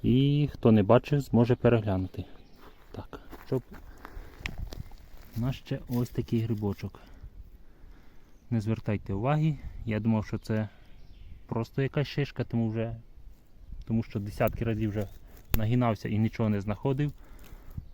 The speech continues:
Цей раз вирішив перевірити ногою. А тут грибочок. Ще молоденький боровичок.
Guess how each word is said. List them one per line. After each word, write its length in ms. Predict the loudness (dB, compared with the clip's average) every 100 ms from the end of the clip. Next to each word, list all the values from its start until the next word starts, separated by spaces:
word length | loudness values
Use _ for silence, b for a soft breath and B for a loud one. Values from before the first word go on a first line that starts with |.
| -6
Цей 240 | 2 2
раз 240 | 4 0 2
вирішив 360 | 4 6 4
перевірити 540 | 2 0 2 2 0 2
ногою. 420 | 2 2 -2 -4 B B B -8
А 60 |
тут 220 | -2 -2 -2 -10 -8
грибочок. 680 | -4 -2 0 -2 -6 -14 -18 -20 -20 -20 B B B B B -18 -16 -16 -16 -20 -20 -20 -20 -20 -20 -20 -20 -20 -20 -20 -20
Ще 200 | -4 0
молоденький 640 | 2 2 0 0 0 -4
боровичок. 640 | -4 -4 -6 -4 -6 -6